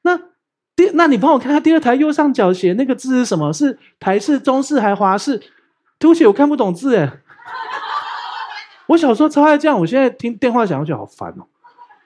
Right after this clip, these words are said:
对啊，现在找我打line才知道你是谁哦。那个没有，没有号码我都不接的，真的啊。不显示号码我真的不接啊，啊，不认识的号码的话就凭感动啊。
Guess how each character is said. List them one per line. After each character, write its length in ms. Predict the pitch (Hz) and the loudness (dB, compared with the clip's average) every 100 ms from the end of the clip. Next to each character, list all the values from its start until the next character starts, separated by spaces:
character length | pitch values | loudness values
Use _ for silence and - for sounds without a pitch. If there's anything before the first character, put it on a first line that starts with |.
| _ _ _ | _ _ _
对 120 | - 139 | -4 -2
啊， 100 | 143 | 0
现 180 | 233 | -2
在 160 | 240 - _ _ - | -2 -6 _ _ -4
找 160 | 156 | 2
我 160 | 202 180 | 4 2
打 200 | 143 117 | 0 -2
line 440 | 147 165 131 117 | 0 -2 -4 -10
才 200 | 110 139 | -6 -4
知 140 | 143 180 | -2 -2
道 120 | 160 | -2
你 80 | 104 | -2
是 100 | 98 | -6
谁 240 | - 98 - | -6 -8 -8
哦。 180 | 95 - - - - - | -12 -14 -20 -20 -12 -4
那 100 | 240 | -2
个 60 | |
没 180 | 180 185 | 0 0
有， 120 | 196 | -2
没 180 | 165 196 | -2 0
有 100 | 180 | 0
号 120 | 196 | 0
码 160 | 170 120 | -2 -4
我 60 | |
都 100 | 127 | -4
不 100 | 156 | -6
接 220 | 160 143 135 | -2 -2 -2
的， 260 | 113 113 147 _ _ _ _ | -4 -10 -16 _ _ _ _
真 160 | - 330 | -4 0
的 100 | 330 | 2
啊。 300 | 277 269 - _ _ _ _ _ _ _ _ _ _ _ _ _ _ | 0 -2 -8 _ _ _ _ _ _ _ _ _ _ _ _ _ _
不 100 | - | -2
显 200 | 294 151 | 0 0
示 120 | 135 214 | 0 0
号 120 | 190 | -2
码 120 | 131 | -4
我 60 | 107 | -4
真 120 | 151 | -4
的 60 | 139 | -4
不 100 | 135 | -6
接 220 | 123 110 | -4 -6
啊， 80 | - | -4
啊， 80 | 226 | -6
不 180 | - 185 | -2 0
认 160 | 226 | 0
识 80 | 202 | 0
的 100 | 175 | 0
号 140 | 180 139 | 0 -2
码 200 | 113 104 | -4 -4
的 80 | |
话 120 | 135 139 | -2 -2
就 60 | |
凭 160 | 123 110 | -4 -10
感 180 | 101 95 | -10 -10
动 180 | 101 | -12
啊。 80 | 92 | -14